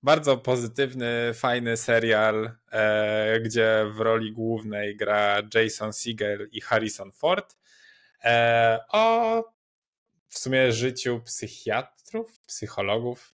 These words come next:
chyba psychiatrów bardziej. W każdym razie, em, no to nie jest jakby główny wątek tej histo-, tej, tego całego serialu tak naprawdę, bardziej tam ich życie oczywiście gra pierwsze skrzypce, e, ale ogólnie bardzo przyjemny,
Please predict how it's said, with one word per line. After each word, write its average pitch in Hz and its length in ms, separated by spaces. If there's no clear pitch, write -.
chyba 160 160
psychiatrów 107 540
bardziej. 104 260
W - 60
każdym 151 280
razie, 135 380
em, 120 880
no 226 160
to 240 220
nie 226 140
jest 160 160
jakby 143 200
główny 135 360
wątek 104 380
tej 113 140
histo-, 147 580
tej, 143 240
tego 147 200
całego 139 280
serialu 190 420
tak 180 160
naprawdę, 156 480
bardziej 120 380
tam 117 220
ich 123 200
życie 131 280
oczywiście 120 580
gra 117 180
pierwsze 117 420
skrzypce, - 600
e, 110 360
ale 151 200
ogólnie 139 440
bardzo 123 420
przyjemny, 113 840